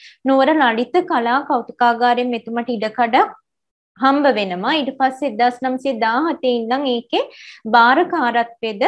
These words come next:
අ, පෙරදිගාංශයේ භාරකාරත්වය මෙතුමට, අ, පැවරෙනවා. ඒකත් විශේෂ අවස්ථාවක්. මෙතුමා ගෞරවනීය චරිතයක් නේද? මේ වගේ,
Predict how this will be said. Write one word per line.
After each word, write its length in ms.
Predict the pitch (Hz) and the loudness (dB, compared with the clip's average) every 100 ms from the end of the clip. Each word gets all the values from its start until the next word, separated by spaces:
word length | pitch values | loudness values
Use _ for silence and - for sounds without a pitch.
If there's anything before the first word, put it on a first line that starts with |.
| 508 - _ | -2 -6 _
අ, 120 | 220 214 | -10 -4
පෙරදිගාංශයේ 720 | 214 240 277 320 294 294 269 | 0 0 0 -2 -2 -2 -2
භාරකාරත්වය 800 | 240 233 240 240 226 226 - 269 | 0 -2 -2 -4 -4 -4 -4 -4
මෙතුමට, 480 | 294 254 226 226 - - - _ _ | -4 -4 -6 -2 -2 -2 -6 _ _
අ, 80 | 220 208 208 208 214 | -6 -4 -4 -4 -4
පැවරෙනවා. 540 | 220 302 202 170 175 190 | -2 0 0 -2 -6 -8
ඒකත් 340 | 185 220 392 - | -4 -4 -4 -6
විශේෂ 400 | 220 220 214 202 | -10 -6 -6 -4
අවස්ථාවක්. 640 | 220 202 196 - 233 247 | -2 -2 -4 -2 0 2
මෙතුමා 400 | 240 208 214 220 226 - - - | 0 -4 -6 -6 -6 -12 -18 0
ගෞරවනීය 1040 | 208 202 202 233 233 - - 233 240 247 | 2 4 4 4 2 0 -4 -2 2 0
චරිතයක් 600 | 240 233 208 240 269 254 | 0 -2 -2 -2 0 0
නේද? 240 | 240 247 226 | 0 -2 -4
මේ 200 | 214 208 | -6 -6
වගේ, 360 | 208 208 240 | -6 -2 0